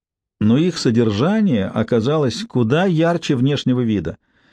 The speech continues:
«Э, на картинке внимания не обращайте», перехватив мой взгляд, захихикал шекспировед. «Мы, кроме анкеты стандартной, просим от соискателей портфолио,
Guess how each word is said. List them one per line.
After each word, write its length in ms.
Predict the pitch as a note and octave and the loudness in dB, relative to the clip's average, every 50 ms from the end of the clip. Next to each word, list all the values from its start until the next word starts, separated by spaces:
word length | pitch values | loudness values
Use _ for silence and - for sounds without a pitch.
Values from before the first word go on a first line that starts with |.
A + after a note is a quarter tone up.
| _ _ _ _ _ _ _ _ _ _ _ _ _ _ _ _ _ | _ _ _ _ _ _ _ _ _ _ _ _ _ _ _ _ _
«Э, 160 | - - B2 - | -4 -2 -2 0
на 200 | - D#3+ D3+ D3 | 2 2 2 2
картинке 460 | - F3 D3+ D3 - E3 C#3+ A#2 - | 2 2 0 2 2 0 0 0 0
внимания 400 | A2+ A2 A#2+ B2+ B2 G#2+ F#2+ F#2+ | 2 2 2 2 2 0 0 2
не 60 | G2 G#2+ | 2 2
обращайте», 720 | G#2 A#2+ C3 B2+ - - F#3 E3+ A#2 - - E2 G2+ - _ _ _ _ _ | 0 0 -2 -2 -2 -4 -2 -2 -4 -4 -8 -12 -14 -16 _ _ _ _ _
перехватив 540 | - A2 G2+ G2 G2+ G#2+ G2+ - A#2+ - - | -2 0 0 2 2 0 0 0 0 0 0
мой 120 | A2 G#2 | 0 0
взгляд, 380 | F#2+ F#2 F2 F#2+ A2+ B2+ B2+ A#3+ _ _ _ _ - | 0 0 0 0 0 0 0 -2 _ _ _ _ -6
захихикал 640 | - F2+ A#2 B2+ - B2+ A#2+ - C#3 A2+ - G#2 G2 | -2 0 0 0 0 -2 -4 -2 -2 -2 0 -2 -2
шекспировед. 640 | - G2+ - - - G#2+ G#2 G#2+ A#2+ A#2 D3 - - _ _ _ _ _ _ _ _ _ _ _ _ _ _ _ _ _ _ _ _ _ _ _ _ _ | -4 -6 -6 -4 -2 0 0 0 0 -2 -4 -6 -10 _ _ _ _ _ _ _ _ _ _ _ _ _ _ _ _ _ _ _ _ _ _ _ _ _
«Мы, 380 | - G#2+ A#2 D3 F#3 F3+ E3 - _ _ _ _ _ | 0 2 2 2 2 0 -2 -6 _ _ _ _ _
кроме 340 | - - C3+ D#3+ D3 C#3+ C#3+ | -4 -2 0 0 2 2 0
анкеты 360 | D3 C#3 - A3+ A3 - G#2 | 0 0 0 0 0 0 -2
стандартной, 580 | - - A2 G#2 F#2+ F#2 E2+ - - - F#2+ | -2 0 0 0 2 0 -2 -4 -4 -6 -6
просим 480 | - - C#3 F#3 G3+ G3 - F3+ F3 - | -4 -2 -2 -2 0 0 0 -2 -2 -2
от 140 | - C#3 C3+ | -2 -4 -2
соискателей 580 | - - D3 C3 - - D#3 C#3+ - C#3 B2+ B2 | 0 -2 -2 -2 0 0 -2 0 0 0 0 0
портфолио, 600 | - - A2+ - - - G3 G3 F3 C#3 G2+ F#2+ | 0 -2 -2 -2 -2 -2 0 0 0 0 0 -2